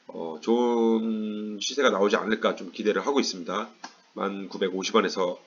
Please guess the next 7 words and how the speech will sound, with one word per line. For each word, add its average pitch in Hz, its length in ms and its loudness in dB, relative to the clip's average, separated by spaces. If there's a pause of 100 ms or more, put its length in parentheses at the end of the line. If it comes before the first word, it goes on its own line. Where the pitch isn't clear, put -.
이제 87 180 -12
상단선에서요. 110 840 0 (680)
자, 98 160 2
그리고 110 160 2
마지막으로 127 400 8
이제 104 160 2
상신전자. 165 840 2